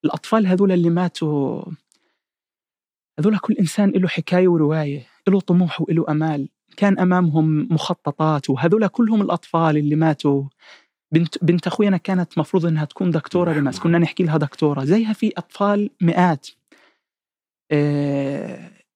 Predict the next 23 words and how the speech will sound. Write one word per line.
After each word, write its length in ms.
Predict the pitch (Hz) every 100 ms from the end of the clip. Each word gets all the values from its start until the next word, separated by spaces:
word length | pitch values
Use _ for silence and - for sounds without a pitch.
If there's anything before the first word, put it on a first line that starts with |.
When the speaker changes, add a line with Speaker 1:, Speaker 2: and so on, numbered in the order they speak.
| 170
Speaker 1:
ال-، 120 | 165
الشباب 420 | 185 - 175 226
اللي 160 | 220 202
ماتوا 300 | 202 196 180
هذول 260 | 175 190 175
كلهم 340 | 247 214 214
أمامهم 420 | 196 196 180 180 175
مستقبل 540 | - - - 165 160
ومليء 340 | 160 160 196 -
بالحب 420 | 180 - 185 165
وبالحنان، 580 | 156 160 - 170 160 135
بالرغم 420 | 160 175 214 208
من 120 | 202
إنه 260 | 190 196 185
غزة 320 | 190 175 180
كانت 340 | - 202 220
في 120 | -
حصار، 460 | 208 180 - 180 180
لأنها 380 | 190 151 170 175
كانت 400 | 156 208 220 214
الأجمل 460 | 202 - 214 202 202
في 140 | -
نظرنا. 480 | 208 202 226 190 135